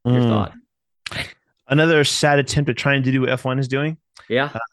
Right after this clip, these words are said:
Speaker 2: it was
Speaker 1: But it's
Speaker 2: written
Speaker 1: every race. I mean, Formula
Speaker 2: I
Speaker 1: One said,
Speaker 2: know.
Speaker 1: Formula One said we're doing
Speaker 2: Six.
Speaker 1: four,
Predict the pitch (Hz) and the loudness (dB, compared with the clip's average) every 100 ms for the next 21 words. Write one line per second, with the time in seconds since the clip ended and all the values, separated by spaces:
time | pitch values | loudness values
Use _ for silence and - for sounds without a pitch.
0 | - 127 113 110 113 220 302 - 262 359 | -14 -8 -6 -4 2 4 4 0 -2 -2
1 | 302 285 302 285 196 - - 208 208 247 | -2 -2 -2 -2 -2 -8 -12 -8 -6 -4
2 | 254 233 220 - - 101 92 214 208 180 | -2 -2 -2 -4 -6 -8 -8 -8 -6 -8
3 | 170 143 123 131 127 135 120 127 _ _ | -8 -8 -8 -6 -4 -4 -4 -8 _ _
4 | _ _ _ _ _ _ _ _ _ - | _ _ _ _ _ _ _ _ _ -12
5 | - 107 110 110 110 | -4 -2 0 0 -2